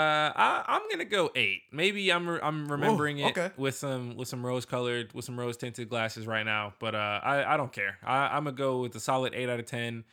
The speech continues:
Speaker 1: Um, you know, possibly a seven point five. That's the lowest I'd go.
Speaker 2: Mm.
Speaker 1: Um, but, you know, like, the pacing, the performances, um, all that stuff just kind of really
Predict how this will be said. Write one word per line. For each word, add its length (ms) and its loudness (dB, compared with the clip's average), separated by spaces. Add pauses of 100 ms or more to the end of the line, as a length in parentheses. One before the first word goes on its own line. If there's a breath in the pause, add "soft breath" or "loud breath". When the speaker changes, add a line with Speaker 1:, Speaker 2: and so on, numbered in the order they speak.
(280 soft breath)
Speaker 1:
Um, 440 -4
you 100 0
know, 240 6
possibly 680 2
a 20 -4
seven 300 -2
point 220 -4
five. 360 0
That's 140 0
the 80 -8
lowest 320 -2
I'd 160 -4
go. 380 -2 (100)
Speaker 2:
Mm. 280 -6
Speaker 1:
Um, 440 0 (100)
but, 160 0
you 120 -6
know, 340 -4
like, 180 -6
the 60 -10
pacing, 500 -4
the 80 -10
performances, 880 -6 (400 loud breath)
um, 240 -4
all 220 0
that 180 0
stuff 380 -4
just 200 -8
kind 240 -4
of 200 -10
really 540 -8